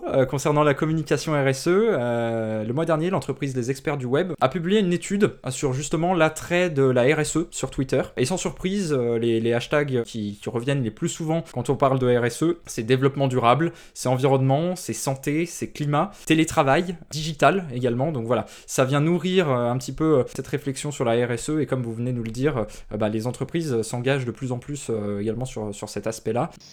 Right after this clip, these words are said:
Pour revenir sur l'aspect, euh, participatif de la communication interne, on, on va parler ensemble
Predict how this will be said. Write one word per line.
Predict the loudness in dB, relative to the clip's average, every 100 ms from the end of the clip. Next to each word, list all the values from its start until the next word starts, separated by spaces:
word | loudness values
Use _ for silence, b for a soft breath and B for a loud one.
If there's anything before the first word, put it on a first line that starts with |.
| _
Pour | 2 4
revenir | 4 2 0 0
sur | 0 0
l'aspect, | -2 0 4 4
euh, | 2 -4 -6 -4
participatif | -4 -4 -6 -2 -2 -2 -8 -10 0
de | 0
la | 2
communication | -2 -2 -2 -4 -2
interne, | -2 0 -2 -2
on, | -4 -4
on |
va | -2
parler | 0 0 0
ensemble | -2 -4 -6